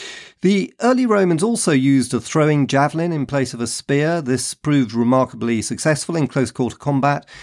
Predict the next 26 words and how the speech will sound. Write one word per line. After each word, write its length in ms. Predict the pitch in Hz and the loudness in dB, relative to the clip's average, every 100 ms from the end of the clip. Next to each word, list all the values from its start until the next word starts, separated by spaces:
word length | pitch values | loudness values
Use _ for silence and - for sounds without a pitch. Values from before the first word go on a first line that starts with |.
| - | -16
since 340 | - 143 120 - | -2 2 2 0
the 120 | 120 | 0
launch 440 | 120 147 139 - | 2 2 0 -2
of 60 | 117 | -2
these 220 | 117 110 | 0 0
missiles 560 | 131 120 127 117 110 - | -2 0 0 0 -2 -4
unnerved 640 | 127 120 120 131 131 131 120 | 0 2 4 4 2 0 -4
opposing 420 | 123 123 113 113 | -2 0 0 -2
infantry 460 | 113 - 117 117 | -2 -4 -6 -4
and 100 | 107 | -6
cavalry 460 | 92 131 120 120 127 | -4 -4 -2 -2 -4
before 320 | 117 - 113 | -4 -8 -8
combat 400 | - 120 110 110 | -6 -4 -4 -6
was 120 | 113 | -10
joined. 440 | - 131 120 123 123 - - - | -4 0 0 0 -4 -10 -20 -8
Again, 300 | 143 156 139 | 0 2 2
it 100 | 127 | 0
was 160 | 131 120 | 0 -2
particularly 560 | 139 156 - 127 113 - _ - | -2 -4 -2 -2 -2 -6 _ 0
deadly 560 | 139 - 113 110 104 - | 0 0 -4 -2 -4 -4
against 540 | 120 131 127 - - | -2 0 0 -2 -6
Greek 380 | 147 151 127 - | 0 2 0 -6
phalanx 640 | - 135 120 110 104 - - | -4 -2 0 -2 -4 -10 -8
and 300 | 127 113 110 | -6 -4 -6
hoplite 580 | - 180 - 120 98 - | -6 -10 -6 -8 -8 -12
formations. 800 | - 113 117 139 - 104 92 | -12 -6 -2 -2 -4 -10 -14